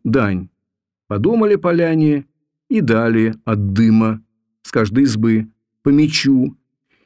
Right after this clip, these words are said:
и понесли эту дань хазары ко князю своему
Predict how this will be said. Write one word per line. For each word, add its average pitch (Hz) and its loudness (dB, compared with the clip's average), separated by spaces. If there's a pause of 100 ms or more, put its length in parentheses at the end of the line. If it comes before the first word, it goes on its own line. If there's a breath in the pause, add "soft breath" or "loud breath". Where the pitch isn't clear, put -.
и 143 2
понесли 170 2
эту 151 2
дань 143 2
хазары 135 0
ко 143 -2
князю 120 0
своему 110 0